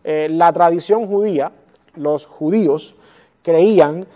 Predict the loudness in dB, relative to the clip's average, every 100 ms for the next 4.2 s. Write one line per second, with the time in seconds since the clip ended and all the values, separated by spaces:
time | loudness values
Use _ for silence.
0 | _ _ _ -4 -2 0 0 2 2 4
1 | 2 0 -10 -10 _ -2 -2 0 -2 -2
2 | -4 -6 -6 -6 -6 -6 -6 -6 -8 -6
3 | -2 -2 -2 -6 -8 -4 -4 -2 -6 -10
4 | -16